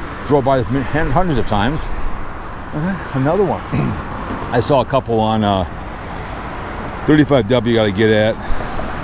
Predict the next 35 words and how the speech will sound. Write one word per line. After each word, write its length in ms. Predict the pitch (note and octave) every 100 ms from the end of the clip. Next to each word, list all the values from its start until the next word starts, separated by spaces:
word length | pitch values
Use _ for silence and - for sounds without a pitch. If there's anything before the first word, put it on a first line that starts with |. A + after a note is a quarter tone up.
| - -
<clears throat> 960 | C#3+ C#3+ A#2 - - - - - - -
on 220 | G#2+ G#2
by 120 | F#2+ G2+
the 80 |
University 300 | A2 A2 G#2
of 20 | A2+
Minnesota 440 | G2+ C#3 A#2 A2 - - - - - - - - -
in 60 | G2
a 80 | F#2+
railroad 420 | A2+ A2+ A2 F#2+
place. 320 | - A2+ G#2
I 60 | A2+
wanna 160 | G#2+ G2+
do 80 |
a 40 | G2
couple 220 | A#2+ G2+
tomorrow. 400 | F#2+ F#2+ G2+ F#2+
I 840 | F#2+ - - - - - - - G2
do 120 | A#2
wanna 240 | A2+ G#2 G#2
get 160 | G2+
the, 280 | G#2 F#2+ F#2
uh, 40 | F2+ - -
we'll 100 | G#2
see, 180 | G2 C3+
maybe 360 | A#2+ A#2+ A2+ G#2 - - - - - - - - -
this 180 | B2 A2
weekend 520 | A2 B2+ B2 A2 G2 E2+ - - -
I 60 | G#2+
do 120 | G#2
wanna 240 | G2+ G2 G2
get 160 | G2+
out 220 | G2 G2+
and, 120 | F2+ F2+
uh, 180 | F2+